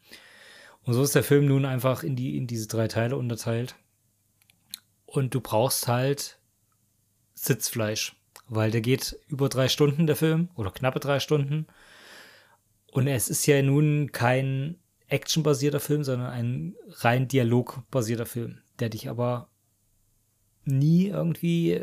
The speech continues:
langweilt. Also der, der nimmt dich die ganze Zeit mit. Gerade durch diese Unterteilung wirst du ja sowieso immer so gedanklich ein bisschen mehr gefordert, weil du halt drei Filme quasi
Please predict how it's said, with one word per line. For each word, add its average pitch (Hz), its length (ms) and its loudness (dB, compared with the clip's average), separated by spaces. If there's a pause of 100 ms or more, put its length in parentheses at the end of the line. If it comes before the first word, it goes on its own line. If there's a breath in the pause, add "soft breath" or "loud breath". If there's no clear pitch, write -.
(120)
langweilt. 160 760 0
Also 120 240 -4
der, 123 400 -2
der 123 140 -6
nimmt 135 200 -4
dich 160 140 -4
die 156 100 -8
ganze 143 280 -6
Zeit 139 240 -4
mit. 156 220 -2
Gerade 139 340 2
durch 131 160 2
diese 143 240 -4
Unterteilung 147 760 2
wirst 139 220 0
du 139 60 4
ja 135 240 4
sowieso 127 360 2
immer 160 180 2
so 147 280 2
gedanklich 143 500 -2
ein 135 80 0
bisschen 139 260 -2
mehr 135 140 0
gefordert, 143 520 0 (360 loud breath)
weil 117 120 -2
du 107 120 0
halt 123 200 -2 (160)
drei 123 280 2
Filme 143 260 0
quasi 127 580 0